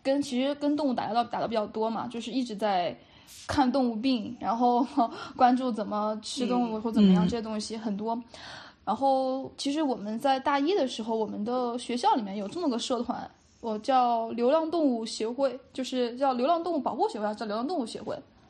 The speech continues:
Speaker 1: 然后它里面就是跟我们讲说，
Speaker 2: 嗯。嗯。
Speaker 1: 就是他们在做一件什么工作呢？叫做流浪动物的这个T N R。
Speaker 2: 嗯，T N R是什么呢？
Speaker 1: 呃，对，就是抓捕，然后绝育，然后放归。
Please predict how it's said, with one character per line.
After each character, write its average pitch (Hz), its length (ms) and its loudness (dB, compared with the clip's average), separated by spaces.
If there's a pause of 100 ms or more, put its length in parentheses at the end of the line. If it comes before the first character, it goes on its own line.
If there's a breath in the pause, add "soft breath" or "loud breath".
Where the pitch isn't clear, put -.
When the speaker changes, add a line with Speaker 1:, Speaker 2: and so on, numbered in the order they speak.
(400 loud breath)
Speaker 1:
然 240 100 2
后 269 80 4
它 311 200 0
里 285 100 0
面 220 300 -2
就 269 100 -6
是 233 340 -4 (460 loud breath)
跟 202 100 8
我 240 60 2
们 240 100 2
讲 240 260 0
说， 226 340 -2
Speaker 2:
嗯。 - 20 -10
嗯。 233 40 -10
Speaker 1:
就 247 100 -6
是 208 520 -4
他 277 160 0
们 269 80 4
在 269 160 2
做 269 200 0
一 247 80 2
件 233 120 -2
什 214 140 -6
么 214 80 0
工 254 200 4
作 262 140 2
呢？ 202 320 -2
叫 233 140 -2
做 214 360 0 (200 loud breath)
流 226 160 2
浪 285 180 6
动 285 180 4
物 220 100 0
的 196 100 2
这 220 100 -4
个 214 100 -4
T 240 220 -4
N 262 140 2
R。 143 320 -2 (1040)
Speaker 2:
嗯 208 260 2
，T 247 200 -2
N 247 180 4
R 240 320 0
是 - 260 2
什 185 220 2
么 165 100 0
呢？ 165 140 4
Speaker 1:
呃， 226 80 4
对， 220 260 -2 (200)
就 285 100 2
是 247 360 -2
抓 320 280 6
捕， 208 580 0
然 214 160 4
后 240 340 4
绝 214 220 -2
育， 277 220 2
然 208 180 0
后 240 80 2
放 247 240 4
归。 233 300 -4